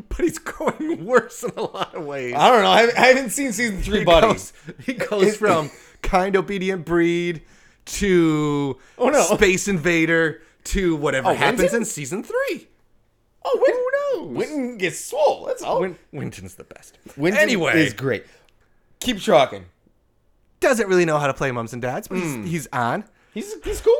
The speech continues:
Speaker 2: with it.
Speaker 1: Shows up at Indy's work.
Speaker 2: Yes.
Speaker 1: Just rock the baby to sleep. Okay.
Speaker 2: How do I do that?
Speaker 1: Rah!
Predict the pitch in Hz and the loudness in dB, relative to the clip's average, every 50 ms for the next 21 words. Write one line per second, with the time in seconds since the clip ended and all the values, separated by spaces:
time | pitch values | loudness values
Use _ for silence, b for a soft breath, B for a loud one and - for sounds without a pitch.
0 | 539 - 113 - - _ _ _ _ _ _ _ _ _ _ _ _ _ b b | 2 0 -2 -6 -12 _ _ _ _ _ _ _ _ _ _ _ _ _ b b
1 | b b b _ _ _ 151 139 135 - - - 220 214 220 214 214 214 - 214 | b b b _ _ _ -20 -20 -16 -14 -4 0 2 2 2 2 0 -2 -2 -2
2 | 196 202 202 214 185 185 170 160 160 180 - - - - _ _ _ - 202 - | -2 -2 -4 -4 -4 -2 0 0 0 0 -2 -8 -18 -20 _ _ _ -12 -10 -8
3 | 98 87 85 - - - - - _ _ _ _ _ B B B B B B B | -8 -8 -10 -12 -16 -20 -20 -20 _ _ _ _ _ B B B B B B B
4 | B B B B B B B B B B _ - 427 370 - - - - - _ | B B B B B B B B B B _ -6 -6 -6 -6 -8 -16 -20 -20 _
5 | _ _ _ _ _ - 208 254 294 277 - 247 226 240 226 240 233 - - 285 | _ _ _ _ _ -6 -6 -6 -6 -6 -8 -6 -6 -4 -4 -6 -6 -6 -6 -6
6 | 208 139 - - - - - 220 247 247 - - 185 170 156 147 156 - - - | -6 -6 -8 -10 -14 -10 -6 -4 -4 -4 -2 -2 0 0 0 -2 -2 -6 -8 -4
7 | - 175 190 196 - 508 - - - 285 262 247 226 208 196 185 175 165 156 160 | 0 0 2 6 8 8 10 10 8 8 8 8 8 8 8 8 8 10 10 10
8 | 156 147 147 147 | 10 8 8 8